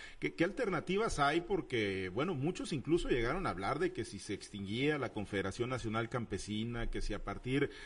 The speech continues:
de derrotas de, del partido político con el que tienen, bueno, pues, identidad ustedes, que si ya no iba a sobrevivir, y sin embargo seguimos viendo que es una de las principales organizaciones, ¿no? En el sector rural, en el sector ejidal del país, y ni qué decir de Sinaloa.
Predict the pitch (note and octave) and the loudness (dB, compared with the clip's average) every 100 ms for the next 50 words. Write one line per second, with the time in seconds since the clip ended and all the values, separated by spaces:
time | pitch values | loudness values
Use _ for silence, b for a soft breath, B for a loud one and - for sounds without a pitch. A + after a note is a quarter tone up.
0 | B - G#2 A2 A2+ A2 A#2 A#2+ C#3+ A2+ | B -6 2 4 6 4 2 2 0 4
1 | G2+ F#2 G2+ - G#2 B2 B2+ A#2+ A2+ A#2 | 2 2 0 0 2 4 4 4 2 0
2 | - - A2 - F#2+ F#2+ - - A2+ A#2+ | -2 -2 -2 0 -2 -2 -4 2 4 4
3 | C3+ B2 B B B G#2+ B2 A#2 G#2 G#2+ | 2 0 B B B 0 0 0 2 4
4 | G#2 G2+ G#2+ A#2+ C3 - B2+ C3 C#3+ - | 4 4 2 2 0 2 4 4 2 -2
5 | - A#2+ - B2 A2 B2+ C#3+ D3+ D#3 D3+ | -2 0 0 -2 0 2 4 4 2 2
6 | A#2+ A2 G#2+ B2 D4 A3+ E3 C3+ C#3 F#3+ | 2 4 4 4 2 2 0 2 2 2
7 | A3 - D3 F3 A3 D#3+ D3+ A#3 G#3 C3+ | 0 0 0 0 0 0 0 0 2 2
8 | F#2+ - A#2 - E3+ E3 B2+ - A2+ G#2+ | 0 2 0 2 0 0 0 -2 -4 -4
9 | A#2 - C3+ D#3+ - B B - A#2 A2+ | -2 2 4 2 -2 B B 0 2 2
10 | A#2 A2+ A2+ - B2+ C#3+ B2+ G2+ C3+ D3+ | 0 0 -2 2 2 4 2 0 -2 -2
11 | A2 A#2 - C3 C#3 A#2+ A#2+ A2+ G#2 F#2 | -2 -4 0 2 2 2 4 2 0 -2
12 | F#2+ - B2+ A#2+ A2 A2 A2 G2 F2+ D2 | -4 0 2 2 2 2 2 0 -2 -4
13 | - - A2 G#2+ D3+ C3 C#3 B2 A2+ G2 | -6 -4 0 4 2 2 2 2 0 0
14 | D#2+ D#2+ - | -2 -4 -6